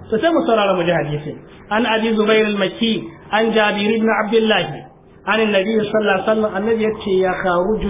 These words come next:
dajjalu." Dajjal zai fito fi khiffatin min az-zaman. Lokacin da sassabcin addini, sassabcin halaye ya faru a zamanin.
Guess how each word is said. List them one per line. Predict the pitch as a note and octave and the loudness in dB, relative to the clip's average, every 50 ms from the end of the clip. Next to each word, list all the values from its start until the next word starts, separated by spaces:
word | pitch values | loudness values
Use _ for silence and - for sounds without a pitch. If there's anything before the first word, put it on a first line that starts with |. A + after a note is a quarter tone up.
| F3 D#3 C#3 | -4 -4 -2
dajjalu." | - - C#3+ - C3 B2 - - E3 D#3+ D#3 D3 C#3+ C3+ C3 B2 A#2+ A2 - - - - - - - - - - - | -2 0 0 -2 -4 -8 -10 -2 0 2 4 4 4 2 2 0 -2 -4 -8 -12 -18 -20 -20 -20 -20 -20 -20 -16 -14
Dajjal | - - G3 F#3+ D#3+ - - A3 A3+ G#3+ F#3+ | -4 0 0 0 0 0 0 0 0 0 0
zai | F3 G3 F#3+ F3 E3 | 0 0 0 0 0
fito | E3 E3+ D#3+ E3 E3+ F3 E3 D3+ E3 - - - - - - - - | 0 -2 -2 0 0 0 0 0 -2 -6 -10 -16 -20 -20 -20 -20 -20
fi | - - B3 B3+ B3+ B3+ | -6 -2 0 0 2 2
khiffatin | B3+ B3+ - A3 F#3+ - - - - - A#3+ A#3+ A#3+ - B3 A3 G3+ G3 F#3+ F#3 | 0 0 0 0 -2 -2 -6 -8 -2 -2 -2 -2 -2 -2 0 0 2 2 2 2
min | F3+ F#3 G#3 A3 G3+ | 2 2 2 2 2
az-zaman. | F3+ E3 C#3 - - - D#3 D3+ D3 C#3 C3+ C3 A#2+ A2+ A2 - - - - - - - - - - C#3 | 2 0 -2 -6 -4 -2 -2 0 0 -2 -4 -4 -8 -10 -12 -14 -16 -16 -18 -18 -18 -18 -20 -16 -10 -4
Lokacin | E3+ G#3+ A#3+ C4 B3+ B3+ A#3 A3 G#3 - - A#3+ B3 A#3+ A#3 | 0 4 4 4 4 2 0 -2 -2 -2 -4 -2 -2 0 0
da | G3+ G3+ - E3 - - - - - - - - - - - | 0 0 0 0 -2 -6 -10 -14 -18 -20 -20 -20 -20 -20 -18
sassabcin | - - C4+ C4+ C4 C4+ - - - C#4 B3+ C4 - - B3 A3 G3+ | -6 -2 -2 0 0 -2 -8 -4 -4 -4 -4 -4 -6 -4 -2 -2 -2
addini, | - F3 E3+ D3+ C3 C3 F3 F3 F3 D#3+ C#3+ C3 - - - - - - - - - | 0 -2 -4 -4 -4 -4 -4 -2 0 -2 -2 -4 -8 -14 -18 -20 -20 -20 -20 -20 -18
sassabcin | - - C#4+ D4 - - - - D4 D4 - - - - A3+ G#3+ G3+ | -4 0 0 0 0 -4 -4 -2 -2 -2 -2 -6 -4 -2 0 0 2
halaye | E3 F3+ F#3 F#3+ F#3+ F3+ E3+ D#3 C#3+ C3+ B2+ B2+ B2 A#2+ - - - - - - - | 2 2 2 0 0 0 -2 -2 -2 -4 -6 -10 -14 -14 -18 -20 -20 -20 -20 -18 -12
ya | D3 E3 G#3 A3 A3+ A3+ | -4 -2 0 2 2 2
faru | G#3+ G3 G#3 F3 E3+ - G#3+ | 2 2 2 2 2 2 2
a | G#3 F3+ F3 | 2 0 2
zamanin. | E3 F3+ E3+ E3+ D#3+ D#3+ D3+ C#3+ C#3 - | 2 2 2 2 0 0 -2 -4 -6 -8